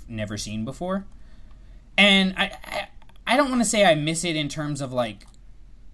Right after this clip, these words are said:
I think it's taking away from the stories that are being told, 'cause that's, I don't think that at all. But I kind of, it's that extra layer of appreciation that I've always had for Star Wars,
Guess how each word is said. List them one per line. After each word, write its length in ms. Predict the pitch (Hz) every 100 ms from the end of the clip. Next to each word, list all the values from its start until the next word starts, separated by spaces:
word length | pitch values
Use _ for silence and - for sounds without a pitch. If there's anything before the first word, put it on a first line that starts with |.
| -
I 100 | 147
think 220 | 139 156 143
it's 180 | -
taking 320 | - 143 139 120
away 300 | 110 117 127
from 180 | 131 117
the 80 | 117
stories 340 | - 113 117
that 120 | 139
are 60 | 147
being 200 | 151 160
told, 200 | 170 175
'cause 200 | 131 107
that's, 480 | 110 113 - - - -
I 100 | 120
don't 160 | 127 113
think 160 | 127 -
that 160 | 110
at 140 | 101 101
all. 340 | 113 151 165 - - -
But 260 | 113 143
I 100 | 131
kind 260 | 135 180 190
of, 280 | 170 147 - - - - - - - - - -
it's 160 | 151 175
that 180 | 156 147
extra 320 | 156 - 143
layer 180 | 135 131
of 80 | 120
appreciation 760 | - 123 104 - 110 107 139 127
that 120 | 127
I've 100 | 127
always 280 | 131 135 135
had 320 | 127 123 131
for 140 | 139
Star 300 | - - 127
Wars, 440 | 131 135 135 131